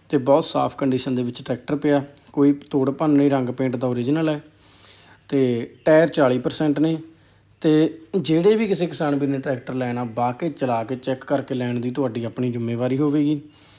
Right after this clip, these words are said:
ਇਹ ਤੁਸੀਂ ਆਪ ਦੇਖ ਪਰਖ ਕੇ ਚੀਜ਼ ਲੈਣੀ ਆ। ਇਕੱਲੇ ਮੱਡ ਗਾਰਡ ਟਰੈਕਟਰ ਦੇ ਪੇਂਟ ਹੋਏ ਹੋਏ ਨੇ, ਬਾਕੀ ਸਾਰਾ ਪੇਂਟ ਆ ਜਿਹੜਾ ਟਰੈਕਟਰ ਦਾ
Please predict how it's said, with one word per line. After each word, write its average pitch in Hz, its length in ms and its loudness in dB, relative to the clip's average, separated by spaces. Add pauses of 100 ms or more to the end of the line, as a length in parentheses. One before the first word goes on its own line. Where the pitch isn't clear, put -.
(180)
ਇਹ 180 140 2
ਤੁਸੀਂ 165 300 -4 (160)
ਆਪ 151 320 4
ਦੇਖ 135 300 2
ਪਰਖ - 320 -2
ਕੇ 143 140 0 (300)
ਚੀਜ਼ 135 260 0
ਲੈਣੀ 123 280 0
ਆ। 160 120 -2 (360)
ਇਕੱਲੇ 170 280 2
ਮੱਡ 147 360 4
ਗਾਰਡ 175 300 2
ਟਰੈਕਟਰ 143 400 -2
ਦੇ 143 120 2
ਪੇਂਟ 139 280 0
ਹੋਏ 131 180 2
ਹੋਏ 143 120 2
ਨੇ, 165 100 0
ਬਾਕੀ 139 360 -2
ਸਾਰਾ 156 380 0
ਪੇਂਟ 123 300 -4
ਆ 117 80 -2
ਜਿਹੜਾ 123 220 -2
ਟਰੈਕਟਰ 120 340 -6
ਦਾ 135 220 -4